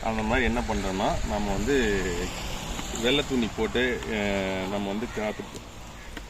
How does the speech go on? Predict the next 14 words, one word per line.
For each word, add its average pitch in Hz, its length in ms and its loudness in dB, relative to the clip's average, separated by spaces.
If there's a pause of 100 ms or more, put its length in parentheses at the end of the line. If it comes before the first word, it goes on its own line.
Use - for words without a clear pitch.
ஏர் 147 280 8
சர்க்குலேஷனும் 139 580 4
லைட்டா 123 280 8
இருக்கணும். 117 400 4 (840)
அதே 151 240 4
மாதிரி 165 300 8 (1600)
பிளாஸ்டிக்கில் 139 680 8
போட்டு 135 200 4
எதுவும் 120 200 4
கட்டிடக்கூடாது, 104 680 2
துணி 127 240 0
தான் 131 160 -2
போட்டு 101 200 -2
கட்டணும். 95 380 -4